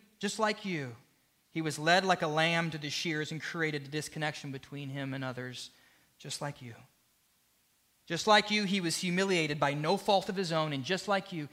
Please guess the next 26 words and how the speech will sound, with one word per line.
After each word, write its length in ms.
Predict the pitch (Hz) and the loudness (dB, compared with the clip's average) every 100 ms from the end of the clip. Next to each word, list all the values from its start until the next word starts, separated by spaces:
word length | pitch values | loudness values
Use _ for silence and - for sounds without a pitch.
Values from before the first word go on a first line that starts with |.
| - - | -14 -8
he 120 | 190 | -4
received 340 | 165 - 151 | -2 -2 -4
no 140 | 147 151 | -4 -4
justice 580 | 156 165 - 165 135 - - | -2 -2 -2 -6 -6 -8 -10
for 100 | 165 | -4
these 200 | 151 143 | -4 -4
evil 380 | 202 208 196 202 | -2 0 0 -2
and 160 | 160 - | -4 -6
cruel 420 | - 185 170 180 | -4 -4 -4 -6
acts. 680 | 143 135 127 - - - - _ _ _ _ _ _ _ _ | -6 -6 -6 -6 -6 -6 -10 _ _ _ _ _ _ _ _
Just 240 | 180 170 | -6 0
like 200 | 196 175 | 2 2
you, 120 | 180 175 | -2 -4
Ethiopian 560 | 160 165 156 151 147 | -4 -4 -6 -6 -6
eunuch, 320 | 143 139 120 - - _ _ _ _ _ _ _ _ _ _ _ _ _ _ | -6 -6 -8 -14 -20 _ _ _ _ _ _ _ _ _ _ _ _ _ _
Jesus 500 | - 151 135 139 - | -10 -8 -6 -4 -6
was 120 | 135 | -6
castrated 560 | - 135 131 - 139 131 | -4 -4 -4 -6 -8 -8
and 120 | 131 | -10
saw 220 | 120 147 123 | -6 -4 -2
himself 640 | 143 - 135 123 - - _ _ _ _ _ _ _ _ _ _ _ _ _ - | -4 -4 -4 -4 -8 -20 _ _ _ _ _ _ _ _ _ _ _ _ _ -10
castrated 500 | 156 - 165 156 151 | -6 -4 -4 -4 -4
from 160 | - 147 | -4 -6
his 140 | 135 | -6
people 460 | - 170 156 147 156 | -8 -8 -4 -4 -4
and 200 | 139 | -6